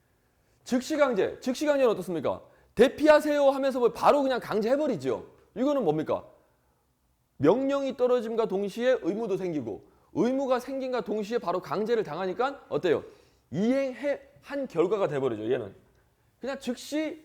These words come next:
강제이기 때문에 즉시 그냥 명령과 의무와 이행이 동시에 일어납니다. 얘는 직접이에요.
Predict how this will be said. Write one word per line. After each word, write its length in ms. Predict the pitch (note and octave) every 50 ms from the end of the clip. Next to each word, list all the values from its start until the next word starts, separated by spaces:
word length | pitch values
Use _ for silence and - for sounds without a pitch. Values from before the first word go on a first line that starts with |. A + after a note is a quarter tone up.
| _ _
강제이기 340 | - - G3+ A3+ B3+ A#3+ A#3
때문에 300 | - A#3 A3 G#3+ G3+ G3
즉시 400 | - A#3+ B3+ B3 - - D4 D4
그냥 260 | C4 C4 C4 C4+ C4+ C4+ - _ _ _ _ _ _ _ _ _ _ _ - -
명령과 720 | - A#2 D3 G3 B3 C4 C4 C4 C4+ C4 C4 A#3+ B3 A#3+ -
의무와 380 | - F#3+ G#3+ G#3+ G#3+ A3 A3 F3+
이행이 380 | C3 C#3 F3 A3 A#3+ A#3+ B3 G3+
동시에 400 | - G3 B3 C#4 C#4 - D4+ C#4
일어납니다. 420 | A#3 G3 D#3 C3 B2 A2 F#2+ F2+
얘는 200 | - A3+ A#3+ F#3+
직접이에요. 440 | - - D3 - G3 F3 B2+ G#2 F2+